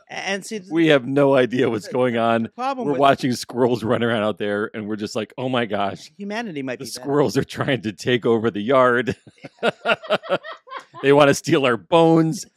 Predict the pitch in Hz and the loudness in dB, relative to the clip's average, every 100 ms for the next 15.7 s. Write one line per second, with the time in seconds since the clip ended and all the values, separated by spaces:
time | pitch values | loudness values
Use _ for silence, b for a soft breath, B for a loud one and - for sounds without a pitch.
0 | - - 151 135 123 139 107 165 123 113 | -20 -20 -8 -4 0 0 4 2 4 0
1 | - 170 160 175 - 127 117 110 - 156 | 2 2 4 2 0 -4 -4 -6 -4 -4
2 | 139 107 107 92 - 160 165 160 - 190 | -4 -6 -8 -10 -4 2 2 2 -4 -10
3 | 240 208 285 349 247 190 139 147 151 156 | -6 -2 -2 -4 -6 -6 0 0 0 -4
4 | 156 180 160 156 160 139 135 - _ _ | -8 -6 -6 -6 -8 -8 -8 -8 _ _
5 | _ - 117 110 147 156 175 185 180 147 | _ -6 -4 0 4 4 2 -2 -2 -2
6 | 113 110 175 160 160 156 101 120 110 117 | -4 2 2 4 2 0 -4 -4 -4 -4
7 | - 285 330 - - - _ - - - | -6 -12 -12 -12 -10 -10 _ -20 -18 -18
8 | 131 143 147 165 170 180 - 233 - 208 | -10 -2 -2 2 0 0 2 2 2 -4
9 | - b 214 226 240 233 226 254 196 - | -6 b -2 -2 -2 -2 -2 -2 -4 -6
10 | 247 240 233 247 - 233 233 - b b | -6 -4 0 0 -2 -6 -6 -6 b b
11 | - 240 233 185 226 233 202 - 285 233 | -8 -6 -6 -8 -8 -6 -2 0 0 0
12 | 147 127 190 202 196 190 180 185 190 165 | 0 0 -2 2 4 4 0 -2 -2 -2
13 | 156 _ 160 156 220 190 208 208 202 196 | -4 _ -12 -4 -2 2 4 4 6 4
14 | 151 190 185 190 147 175 175 175 180 143 | 4 2 2 2 0 0 2 0 0 0
15 | - - 151 139 139 147 | -6 -12 -6 0 0 0